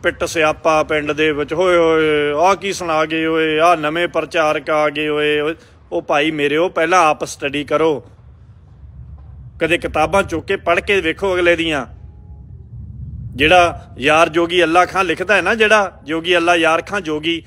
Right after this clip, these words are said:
ਜਿਹੜੀਆਂ ਚੀਜ਼ਾਂ ਲਿਖਦਾ ਹੈ ਨਾ ਵੀ "ਚਮਕ ਹੈ ਮਿਹਰ ਕੀ ਚਮਕੌਰ ਤੇਰੀ ਜ਼ਰੋਂ ਮੇਂ, ਜਹੀਂ ਸੇ ਬਨ ਕੇ ਸਿਤਾਰੇ ਗਏ ਆਸਮਾਂ ਕੇ ਲੀਏ।" ਕਦੇ ਪੜ੍ਹ ਕੇ ਤਾਂ ਦੇਖੋ ਉਹਦੀਆਂ ਲਿਖਤਾਂ। "ਹਿੰਦ ਮੇਂ ਇੱਕ ਤੀਰਥ ਹੈ ਯਾਤਰਾ ਕੇ ਲੀਏ, ਕਟਾਏ ਬਾਪ ਨੇ ਬੱਚੇ ਜਹਾਂ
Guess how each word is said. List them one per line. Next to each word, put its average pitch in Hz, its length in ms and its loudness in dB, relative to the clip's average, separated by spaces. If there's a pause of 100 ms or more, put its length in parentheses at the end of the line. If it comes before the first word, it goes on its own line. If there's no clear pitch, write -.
(200)
ਜਿਹੜੀਆਂ 175 260 -4
ਚੀਜ਼ਾਂ 165 320 -4
ਲਿਖਦਾ 175 320 -2
ਹੈ 175 60 2
ਨਾ 190 140 -2
ਵੀ 247 220 -6
"ਚਮਕ 185 320 -4
ਹੈ 175 200 -2
ਮਿਹਰ 165 320 -4
ਕੀ 175 200 -6
ਚਮਕੌਰ 170 600 -2
ਤੇਰੀ 165 340 -4
ਜ਼ਰੋਂ 156 300 -2
ਮੇਂ, 160 220 -2 (320)
ਜਹੀਂ 180 280 -4
ਸੇ 220 200 0
ਬਨ 180 180 -2
ਕੇ 180 200 -4
ਸਿਤਾਰੇ 165 480 0
ਗਏ 160 220 2
ਆਸਮਾਂ 156 540 -2
ਕੇ 151 180 -4
ਲੀਏ।" 135 360 -6 (680)
ਕਦੇ 151 160 -4
ਪੜ੍ਹ 160 220 -2
ਕੇ 226 160 -2
ਤਾਂ 214 120 0
ਦੇਖੋ 175 280 -4
ਉਹਦੀਆਂ 214 240 -4
ਲਿਖਤਾਂ। 175 320 -10 (160)
"ਹਿੰਦ 170 160 -4
ਮੇਂ 185 200 0
ਇੱਕ 175 200 -4
ਤੀਰਥ 170 380 -4
ਹੈ 156 320 0
ਯਾਤਰਾ 160 400 2
ਕੇ 160 200 -4
ਲੀਏ, 156 280 -2
ਕਟਾਏ 151 420 -2
ਬਾਪ 147 360 -2
ਨੇ 151 140 -6
ਬੱਚੇ 143 340 -4
ਜਹਾਂ 135 340 -4